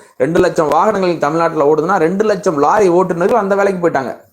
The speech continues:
வழியில போய் யார் அடி வாங்குறது, உத வாங்குறது, திட்டு வாங்குறது? இந்த அரசு அதிகாரிகள், காவல்துறை, போக்குவரத்துறை அதிகாரிகளுக்கு பயந்தே பாத்தீங்கன்னா, இன்னைக்கெல்லாம் அவங்க,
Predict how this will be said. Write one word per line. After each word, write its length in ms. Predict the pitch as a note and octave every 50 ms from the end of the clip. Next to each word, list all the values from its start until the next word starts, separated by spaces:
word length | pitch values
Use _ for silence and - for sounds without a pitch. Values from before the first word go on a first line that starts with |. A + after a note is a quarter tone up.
| _ _ _
வழியில 360 | - G2+ C#3 D#3+ F3+ F3+ F#3
போய் 200 | D#3 E3+ F3 -
யார் 240 | E3 D#3+ E3+ G3 F#3+
அடி 180 | E3+ E3+ F3 F#3+
வாங்குறது, 420 | F#3 F3 F3 E3 D#3+ D3+ D3+ D3
உத 40 | D3+
வாங்குறது, 400 | F3 F3+ F3+ E3+ D#3+ D#3 D3 C#3 C3
திட்டு 240 | - D#3 D#3 F#3 G3+
வாங்குறது? 520 | G3 F#3 F3 E3+ D#3 D3+ C#3 C#3 C3 C3 - - _ _ _ _ _ _ _ _ _ _ _ _ _ _ _ _ _ _ _ _ _ _ _ _ _ _ _
இந்த 540 | - B2+ E3+ G#3+ A#3 A#3 A3+ B3 B3 A#3 A3
அரசு 440 | F3+ C3+ C#3+ F#3 A3+ A3+ - A#3+ G3
அதிகாரிகள், 800 | C#3 C3+ D#3 G3+ G#3+ A3 G#3+ G#3 G3+ F#3+ E3 B2+ G2+ - - - - _ _
காவல்துறை, 640 | - B2 C3+ E3 E3+ E3 D3+ - D3 D#3 F3+ G#3 G3
போக்குவரத்துறை 580 | E3 E3 F3 F3 F3 E3+ D#3+ D3 D3+ D3+ C#3+
அதிகாரிகளுக்கு 840 | C3 C3 D3 F3 F#3+ G#3 G3 F#3 F#3 F3 F3 D#3+ D#3+ D#3 - C#3+ C3 G#2+ F#2 F#2+ G2
பயந்தே 640 | A2 A#2 D3+ F#3+ A3 A3+ A3+ G#3+ A#3 B3 C#4 A4+ - - - - _ _ _ _ _ _ _ _ _
பாத்தீங்கன்னா, 360 | E3+ E3 D#3 E3 E3+ G3 A3+
இன்னைக்கெல்லாம் 180 | G3+ E3+ D#3 E3
அவங்க, 460 | F3+ G3 F#3 E3+ D3+ D3 C3+ A#2+ A2